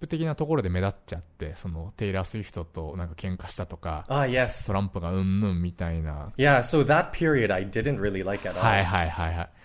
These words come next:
Speaker 1: で、僕は正直でもあんまりそういうニュースとか、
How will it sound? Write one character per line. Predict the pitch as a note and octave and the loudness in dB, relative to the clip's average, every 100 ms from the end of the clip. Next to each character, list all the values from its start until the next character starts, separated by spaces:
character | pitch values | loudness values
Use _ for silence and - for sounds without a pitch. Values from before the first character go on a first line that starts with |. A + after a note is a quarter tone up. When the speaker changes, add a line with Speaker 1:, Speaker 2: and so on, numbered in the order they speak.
| - | -8
Speaker 1:
で、 | C#3 | -4
僕 | C3+ D#3 A3 | -2 -2 -2
は | A3 D3+ - | 0 -2 -6
正 | - F#3 | -8 -6
直 | G3 F#3+ G#2 | -6 -6 -4
で | G#2 | -2
も | G#2+ | -2
あ | D#3+ | 0
ん | |
ま | F3+ | 0
り | E3+ | -2
そ | F3 | -2
う | |
い | E3+ | 0
う | |
ニ | E3 E3+ | 0 0
ュ | |
ー | |
ス | - | -2
と | - | -8
か、 | - F2+ F2 | -6 -4 -4